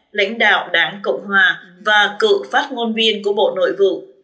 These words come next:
Olga Shomodanova. Lukashenko cho biết, ông coi việc đề cử những người ủng hộ ông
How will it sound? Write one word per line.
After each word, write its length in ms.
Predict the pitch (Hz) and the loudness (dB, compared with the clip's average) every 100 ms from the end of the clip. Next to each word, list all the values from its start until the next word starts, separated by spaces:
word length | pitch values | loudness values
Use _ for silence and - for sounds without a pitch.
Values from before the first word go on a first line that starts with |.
| - | -2
Olga 440 | 226 226 214 190 165 | 2 2 2 2 4
Shomodanova. 1300 | - - 226 214 208 196 196 190 196 190 185 170 160 - 185 214 _ - | 2 2 0 -2 0 2 2 2 0 4 4 2 -4 -20 _ -20 _ -6
Lukashenko 960 | 226 226 226 233 220 226 202 208 202 196 | -2 0 0 2 2 2 -2 0 2 2
cho 160 | 214 202 | 0 0
biết, 220 | 247 330 - - _ | -2 -4 -6 -20 _
ông 200 | 220 214 | -6 -4
coi 260 | 220 214 208 | 0 2 2
việc 240 | 196 202 | 0 0
đề 200 | 202 196 196 | 0 -2 0
cử 140 | 175 165 | -2 -2
những 200 | 226 277 | -8 -8
người 220 | 277 214 | -2 0
ủng 220 | 175 170 | 2 -2
hộ 220 | 226 196 - | -2 -2 2
ông 340 | 190 190 190 | 2 0 -4